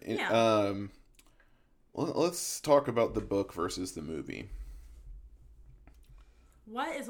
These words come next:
Speaker 2: left out of the movie or
Speaker 1: This, once again, is a very faithful adaptation.
Speaker 2: It is.
Speaker 1: Not very much, I think, was cut. Like
Speaker 2: Hmm, you know what is cut?
Speaker 1: Hmm.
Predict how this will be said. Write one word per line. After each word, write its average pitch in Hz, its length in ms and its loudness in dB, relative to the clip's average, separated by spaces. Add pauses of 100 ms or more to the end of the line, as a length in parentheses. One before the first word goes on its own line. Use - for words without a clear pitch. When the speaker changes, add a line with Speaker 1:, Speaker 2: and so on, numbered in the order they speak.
Speaker 2:
left 208 380 -4
out 185 280 -4
of 180 140 -10
the 185 80 -10
movie 175 680 -12
or 170 540 -14
Speaker 1:
This, 151 320 0
once 165 220 0
again, 110 300 0
is 101 140 -4
a 98 100 -2
very 104 440 2
faithful 95 720 -4
adaptation. 80 720 -4
Speaker 2:
It - 60 -4
is. - 460 -12 (360)
Speaker 1:
Not 110 400 2
very 123 340 2
much, 104 560 -6
I 87 140 -4
think, 71 380 -14
was 62 160 -6
cut. - 460 -6 (360)
Like 98 480 -4
Speaker 2:
Hmm, 277 360 -2
you 220 120 -6
know 226 80 -2
what 247 120 -2
is 202 200 -8
cut? 285 380 -6 (260)
Speaker 1:
Hmm. 104 180 -6